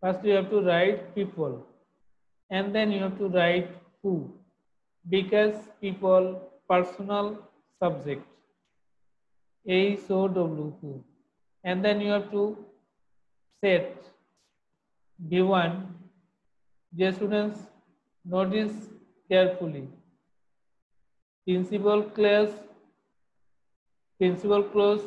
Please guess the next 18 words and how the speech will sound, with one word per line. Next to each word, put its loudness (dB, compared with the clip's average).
indicates 0
future 2
conditional. -2
So 2
you -2
have 2
to -2
set 0
V 2
one 2
and 0
you 2
have 0
to 0
cut 2
I 4
N 0
G. -8